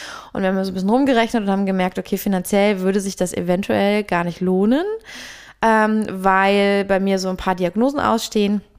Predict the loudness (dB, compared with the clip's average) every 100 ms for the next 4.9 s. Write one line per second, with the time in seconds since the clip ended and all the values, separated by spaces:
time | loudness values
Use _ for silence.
0 | _ _ _ _ _ -4 0 2 2 0
1 | -2 -2 2 2 2 0 -2 -4 -4 -4
2 | -2 -2 -2 -2 -2 -2 -2 -4 -6 _
3 | -20 -6 -6 -2 -2 -2 -8 -8 -6 -4
4 | -4 -2 -2 0 -2 -4 -4 -4 -4